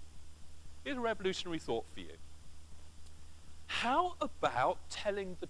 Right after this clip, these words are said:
truth about how you feel? How about telling the truth? So when someone comes up to you and says, "How you doing?" you could actually be honest.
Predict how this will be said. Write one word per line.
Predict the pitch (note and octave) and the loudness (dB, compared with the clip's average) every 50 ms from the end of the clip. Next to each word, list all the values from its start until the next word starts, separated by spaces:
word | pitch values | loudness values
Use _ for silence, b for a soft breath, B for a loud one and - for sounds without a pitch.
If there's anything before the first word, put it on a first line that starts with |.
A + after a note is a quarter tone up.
| - - | -4 -6
truth | - - - - A#3+ G#3+ C3+ G#2+ - - - - - - - - - - - - - - - - - - | -6 -6 -6 -4 -4 -2 -2 -4 -4 -6 -6 -6 -6 -6 -6 -8 -8 -8 -8 -8 -6 -6 -6 -6 -6 0
about | D#3+ F3+ E3+ E3+ E3+ - | 4 4 6 6 4 0
how | - - E3+ D#3+ D#3 | -2 -4 -2 -2 -2
you | D3+ D#3+ F3 | -2 -2 -4
feel? | F3 - - - A3 G#3 D3+ A2 F#2 F2 E2 - - - - - - - - - - - - - - - | -6 -4 -2 0 0 2 2 0 0 -2 -4 -6 -6 -8 -8 -8 -8 -8 -8 -8 -8 -8 -8 -8 -6 -4
How | A3 | -4
about | D#4 - G4 - | -2 -2 -2 -2
telling | - F4 E4 E4 D#4+ | 0 0 0 0 0
the | F4 | -2
truth? | - - F#4+ - - | -2 -2 -2 0 2
So | - A3+ G#3+ G#3 - B B B | 4 4 4 4 2 B B B
when | B3 A3+ | 4 6
someone | - D#4 F4+ E4+ - | 6 6 6 6 6
comes | C4+ C4+ C4 - | 4 4 6 6
up | D4 E4+ - - | 6 4 4 2
to | - - D#3+ | 2 4 4
you | C#3+ D3 | 4 4
and | D3+ - | 4 4
says, | - G#3 F#3+ F3+ - - B B | 4 4 4 4 4 0 B B
"How | B - B3+ C#4+ | B 4 4 6
you | C#4+ C#4 C4 | 6 6 6
doing?" | G3 B3+ B3+ A3 D3 G#2+ F#2 D#2+ - - - - - - - - - - - - - - - - - - - - | 6 8 10 10 8 8 6 0 -6 -8 -8 -6 -8 -8 -8 -8 -8 -8 -8 -6 -6 -6 -6 -6 -6 -8 -4 2
you | D3+ A#3+ G#4+ G#4 | 4 4 4 6
could | - - - - - - | 6 4 4 4 4 2
actually | B3 - A4+ - - - - - - F3 | 0 0 -2 -2 -2 -2 0 2 2 2
be | - - C4 C4 - - - - | 2 2 0 0 0 0 2 4
honest. | G5 - - E4 E3 G#2+ F2 - - - - - - - | 4 4 4 2 0 2 0 0 2 2 2 2 0 -4